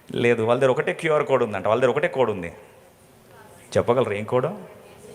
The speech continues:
ఆ కోడ్ ఎప్పుడు ఫెయిల్ అవ్వదు. ఆ కోడ్కి ఇంటర్నెట్ ఇష్యూస్ లేవు. ఆ కోడ్కి బ్యాంక్ రిజెక్షన్, ఫ్రాడ్ అని ఏం చెప్పదు. ఆ కోడ్కి లిమిట్ దాటేసిందని చెప్పదు. ఏంటి ఆ కోడ్? "నజరేయుడైన యేసు నాంపేట లేచి నడు" అన్నాడు, అంతే.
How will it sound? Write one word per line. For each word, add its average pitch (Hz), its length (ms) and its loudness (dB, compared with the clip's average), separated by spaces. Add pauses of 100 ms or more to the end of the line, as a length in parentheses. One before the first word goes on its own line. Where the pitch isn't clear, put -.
(680)
ఆ 165 120 6
కోడ్ 214 240 6
ఎప్పుడు 247 240 2
ఫెయిల్ 254 220 6
అవ్వదు. 277 420 4 (600)
ఆ 180 80 8
కోడ్కి 254 320 6
ఇంటర్నెట్ 277 300 4
ఇష్యూస్ 269 300 -2
లేవు. 269 360 4 (840)
ఆ 180 60 8
కోడ్కి 247 440 6
బ్యాంక్ 214 320 2
రిజెక్షన్, 220 460 0
ఫ్రాడ్ 196 260 4
అని 208 120 2
ఏం 208 140 0
చెప్పదు. 175 440 2 (280)
ఆ 196 80 8
కోడ్కి 262 340 6
లిమిట్ 262 240 2
దాటేసిందని 247 520 2
చెప్పదు. 185 240 2
ఏంటి 165 260 0
ఆ - 20 8
కోడ్? 156 280 0 (960)
"నజరేయుడైన 269 1000 6 (760)
యేసు 190 300 6
నాంపేట 269 640 6 (320)
లేచి 214 440 6
నడు" 269 220 6
అన్నాడు, 254 280 6
అంతే. 190 420 4